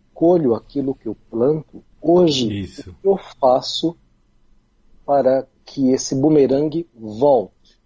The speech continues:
Speaker 1: pra mim com os mesmos méritos no qual eu enviei, né?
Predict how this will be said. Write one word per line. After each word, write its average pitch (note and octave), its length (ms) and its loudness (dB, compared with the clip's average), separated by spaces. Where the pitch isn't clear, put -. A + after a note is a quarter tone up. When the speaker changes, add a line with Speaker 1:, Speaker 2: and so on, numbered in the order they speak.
Speaker 1:
pra B2+ 180 -6
mim B2+ 260 -8
com C3+ 140 -6
os A#2 200 -4
mesmos D#3+ 800 0
méritos C3 600 -2
no D3 120 0
qual B2 440 4
eu B2+ 80 4
enviei, G#2+ 500 0
né? D3 260 -4